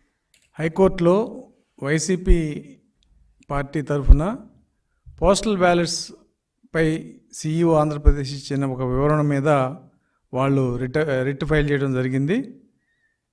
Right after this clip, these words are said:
విచిత్రం ఏంటంటే, అక్కడ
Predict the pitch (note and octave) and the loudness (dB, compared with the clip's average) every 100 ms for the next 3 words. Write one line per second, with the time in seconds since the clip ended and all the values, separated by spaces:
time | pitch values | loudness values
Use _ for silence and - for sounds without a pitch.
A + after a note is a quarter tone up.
0 | _ _ - C3+ G3+ G#3 G#3 F#3+ F#3+ F3+ | _ _ -8 -4 0 4 4 4 2 2
1 | G3+ D3+ F#3+ C4 - _ _ _ _ _ | 2 0 -4 -8 -18 _ _ _ _ _
2 | _ _ _ _ _ - C3 - | _ _ _ _ _ -14 -8 2